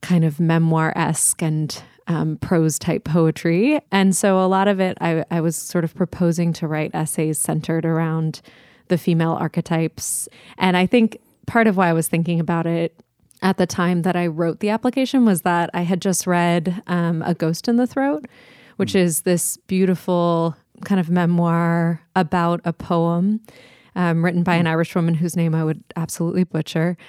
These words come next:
Speaker 1: um, but folks should look it up. And, um, and it's really, it's a super beautiful work, and it begins with, "This is a female text,"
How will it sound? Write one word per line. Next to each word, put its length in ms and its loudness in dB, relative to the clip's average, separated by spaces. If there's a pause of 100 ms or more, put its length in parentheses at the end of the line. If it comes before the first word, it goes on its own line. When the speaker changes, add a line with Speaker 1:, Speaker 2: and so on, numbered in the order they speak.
(220)
Speaker 1:
um, 400 0
but 160 0
folks 220 -4
should 180 -2
look 160 2
it 100 4
up. 260 -2 (100)
And, 520 2
um, 420 2 (300)
and 120 4
it's 200 0
really, 480 4 (240)
it's 160 0
a 80 4
super 320 2
beautiful 480 2
work, 380 0
and 420 -2 (240)
it 200 -2
begins 440 2
with, 180 -2
"This 220 -2
is 120 0
a 60 2
female 400 -2
text," 640 -8